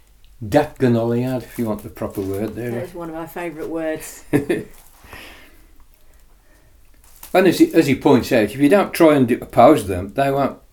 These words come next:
Speaker 1: try to depose you. You know, and, and this, I don't think, I think even in our system of, of complete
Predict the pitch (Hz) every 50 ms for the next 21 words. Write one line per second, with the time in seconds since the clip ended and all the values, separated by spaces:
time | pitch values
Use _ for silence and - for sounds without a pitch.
0 | _ _ - - 135 127 120 120 127 117 110 107 107 - 123 113 113 107 98 92
1 | 110 107 107 117 127 127 120 - _ _ _ _ _ _ _ _ _ _ _ _
2 | _ _ _ _ _ _ _ - _ _ _ _ - - - - - - _ -
3 | 131 120 117 98 107 120 131 147 143 147 151 151 160 165 160 160 - 160 160 175
4 | 190 175 - 208 175 - 139 151 - 190 170 - 175 175 165 147 139 131 120 120
5 | 135 180 180 - - 131 113 - - 123 98 87 82 - - - 95 107 - -
6 | - 120 104 95 - - - - 110 - - - 120 117 113 - - - -